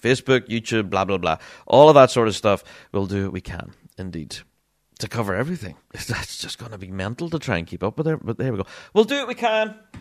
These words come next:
We'll do what we can. All right, next little news story then. The Argyll and Sutherland Highlanders pipe music collection. Now, we've been talking about this, especially around whenever they released Volume one.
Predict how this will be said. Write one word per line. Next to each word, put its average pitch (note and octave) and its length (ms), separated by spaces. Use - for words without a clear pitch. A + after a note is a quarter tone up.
We'll C3 100
do A2+ 80
what A#2 80
we F#2 60
can. - 180
All A#3 100
right, F#3 180
next G#3+ 220
little F#3+ 200
news E3+ 220
story D3+ 320
then. D3+ 260
The F3+ 160
Argyll G#3+ 600
and G3 180
Sutherland G3+ 720
Highlanders E3+ 800
pipe A3 260
music D#3 320
collection. C#3 540
Now, B2 160
we've F#3 160
been A#3 160
talking F#3+ 460
about C#3 380
this, A#2+ 240
especially A#3 560
around D3 340
whenever C#3+ 340
they F#3 160
released D3 400
Volume G2+ 560
one. C#3 460